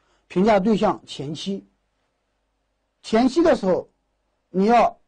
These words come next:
参考什样，什么样的资料呢？要参考安全预评价它所做的这个结论，以及可行性研究报告，以及我们初步设计中安全卫生专篇等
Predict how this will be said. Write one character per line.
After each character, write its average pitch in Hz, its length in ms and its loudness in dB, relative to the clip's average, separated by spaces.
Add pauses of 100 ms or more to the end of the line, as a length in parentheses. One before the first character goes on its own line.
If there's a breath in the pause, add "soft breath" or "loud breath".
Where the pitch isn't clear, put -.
(760)
参 233 180 -2
考 226 140 0
什 175 120 -10
样， 180 160 -6
什 - 120 -12
么 208 80 -2
样 247 100 0
的 214 80 0
资 240 160 -4
料 262 160 2
呢？ 185 180 -8 (520)
要 190 200 2
参 233 320 -2
考 120 320 -10 (380)
安 185 220 0
全 160 180 -4
预 269 220 0
评 165 200 -4
价 156 300 -6
它 147 160 -12
所 143 220 -10
做 151 120 -6
的 143 80 -2
这 135 80 -8
个 135 120 -6
结 113 160 -12
论， 127 180 -12 (220)
以 170 160 -6
及 196 160 -4
可 180 260 -2
行 170 140 -6
性 214 120 0
研 160 140 -2
究 196 100 2
报 208 160 2
告， 214 240 0 (520)
以 190 160 0
及 185 120 -2
我 220 140 2
们 190 180 -2
初 320 300 0
步 302 180 0
设 214 220 0
计 185 140 -4
中 180 260 -6 (200)
安 196 200 -2
全 170 220 -6
卫 196 120 0
生 170 220 -6
专 208 220 -2
篇 269 280 0
等 - 160 -2